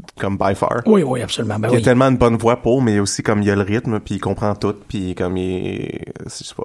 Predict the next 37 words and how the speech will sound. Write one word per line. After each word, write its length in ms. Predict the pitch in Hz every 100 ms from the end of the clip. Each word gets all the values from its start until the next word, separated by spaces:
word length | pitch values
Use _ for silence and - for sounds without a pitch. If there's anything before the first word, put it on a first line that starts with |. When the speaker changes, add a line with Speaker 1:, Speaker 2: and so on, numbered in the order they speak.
| 107
Speaker 1:
ses 120 | -
transitions 380 | - 101 104 104
sont 140 | 101
bonnes, 240 | 98 95 95
ses 120 | 95
jokes 200 | 95 92
sont 100 | 92
bonnes. 240 | 90 90 - - - - - - - _ _ - _ - -
J'adore 340 | 104 98 95
Morrow. 300 | 95 95 - -
Speaker 2:
Mettre 240 | 190 240 214
un 140 | 196
annonceur 440 | 202 196 - 202
over, 340 | 185 156 170 156
man. 180 | 127 120 - 104
Speaker 1:
Ouais. 160 | 110 - - -
Speaker 2:
Je 60 | -
suis 80 | -
très 160 | 175
d'accord 240 | 147 117 110
avec 100 | 92
toi 120 | 117
là-dessus. 260 | 92 -
Speaker 1:
Ouais, 80 | -
ouais, 60 | 107 98
ouais. 140 | 87 80
Puis 100 | -
même, 220 | 113 113
euh, 260 | 104 98 98
Otunga 340 | 98 98 101
était, 280 | 104 98 92 101 - 131 _ - - _ _ _ - - - - - - - -
euh, 220 | 92 101 - - 117
il 60 |
était 120 | 107
rien 160 | 104 107
de 40 |
spécial. 280 | - - -